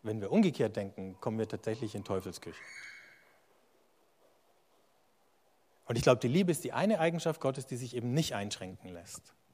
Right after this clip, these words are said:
Und das ist ja schon das, was viele an Jesus so irritiert hat,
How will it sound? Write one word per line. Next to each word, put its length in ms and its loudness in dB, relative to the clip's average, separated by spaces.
Und 140 6
das 140 12
ist 100 8
ja 120 12
schon 180 10
das, 200 10
was 260 10
viele 400 10
an 100 8
Jesus 320 10
so 100 8
irritiert 600 6
hat, 240 4